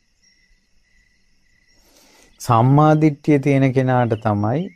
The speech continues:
සම්මා දිට්ඨිය මොකද්ද, මිත්‍යා දෘෂ්ටිය මොකද්ද කියලා තේරෙන්නේ. සම්මා සංකප්ප, මිච්ඡා සංකප්ප තේරෙන්නේ.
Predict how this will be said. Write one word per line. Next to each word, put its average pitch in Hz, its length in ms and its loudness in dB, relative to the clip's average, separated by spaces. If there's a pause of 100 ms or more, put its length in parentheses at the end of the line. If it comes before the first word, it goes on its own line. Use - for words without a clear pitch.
සම්මා 123 600 2
දිට්ඨිය 147 420 -2
මොකද්ද, 139 440 0
මිත්‍යා 127 480 -2
දෘෂ්ටිය 123 380 -6
මොකද්ද 113 360 -2
කියලා 127 280 -6
තේරෙන්නේ. 87 500 -4 (1300)
සම්මා 135 520 2
සංකප්ප, 139 640 0
මිච්ඡා 131 440 0
සංකප්ප 135 580 -2
තේරෙන්නේ. 82 560 -4